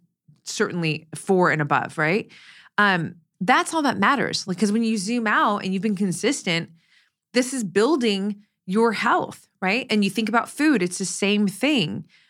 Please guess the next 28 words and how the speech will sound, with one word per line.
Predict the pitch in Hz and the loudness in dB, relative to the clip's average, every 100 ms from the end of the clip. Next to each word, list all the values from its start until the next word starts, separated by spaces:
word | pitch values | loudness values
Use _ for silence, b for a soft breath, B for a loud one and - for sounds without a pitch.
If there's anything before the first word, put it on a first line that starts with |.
| - | -4
Okay, | 214 | -2
every | - 185 202 202 | 2 2 4 2
day, | 196 185 | 2 0
maybe | 165 175 175 | 0 0 0
you're | 180 | 0
not | 170 | 0
hitting | 180 196 175 | -2 -6 -6
the | 160 | -4
things, | 220 202 135 151 | -2 -2 -2 -4
but, | 190 160 - b b b b _ - | 0 0 -2 b b b b _ 0
you | 202 | 2
know, | 165 175 - | 4 2 2
are | 214 | 2
you | 202 208 | 4 2
doing | 165 233 262 254 - - - | 4 4 4 4 0 -6 -4
just | - 233 - - | 2 2 2 0
enough | 196 180 180 185 | 4 6 4 4
of | 220 240 | 2 4
it | 233 | 2
at | - | 2
least | 220 240 247 - - - | 2 2 2 -4 -18 -10
to | - 202 | 0 2
stay | - - 196 | 2 2 2
consistent | 202 196 175 - 170 - 208 | 2 0 0 0 -4 -2 -2
with | 208 208 240 | 0 0 0
it | 240 - | 0 0
so | 208 | -2
that | 185 175 170 | 2 2 2